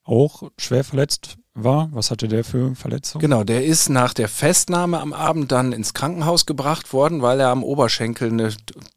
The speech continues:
Speaker 2: tiefe Schnittverletzung, Stichverletzung hatte,
Speaker 1: Mhm.
Speaker 2: mit demselben Messer zugefügt. Aber, äh, das hat mir der Staatsanwalt dann im Gespräch, äh, auf Nachfrage erklärt, dass dabei eben keine Hauptschlagader oder so getroffen wurde, sondern nur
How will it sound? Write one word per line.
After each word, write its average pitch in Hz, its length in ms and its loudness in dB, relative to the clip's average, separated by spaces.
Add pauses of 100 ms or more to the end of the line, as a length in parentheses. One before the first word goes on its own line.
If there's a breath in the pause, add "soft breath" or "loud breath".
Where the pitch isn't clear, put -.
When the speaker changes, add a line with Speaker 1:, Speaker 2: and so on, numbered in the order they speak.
Speaker 2:
tiefe 131 580 0
Schnittverletzung, 117 1400 -2
Stichverletzung 113 760 -2
hatte, 185 460 0
Speaker 1:
Mhm. 110 120 0
Speaker 2:
mit 110 180 0
demselben 120 460 4
Messer 123 300 2
zugefügt. 190 840 -2 (480 loud breath)
Aber, 160 640 4
äh, 131 160 0
das 123 220 0
hat 139 100 -2
mir 131 120 -4
der 123 120 4
Staatsanwalt 117 720 0
dann 113 220 0
im 117 160 -4
Gespräch, 113 680 -4
äh, 110 160 -6
auf 95 200 -8
Nachfrage 117 720 2
erklärt, 120 560 -2
dass 120 220 -2
dabei 110 360 0
eben 123 260 0
keine 123 640 0
Hauptschlagader 127 920 0
oder 127 200 2
so 127 100 -4
getroffen 131 540 -2
wurde, 127 320 0
sondern 113 380 0
nur 120 280 0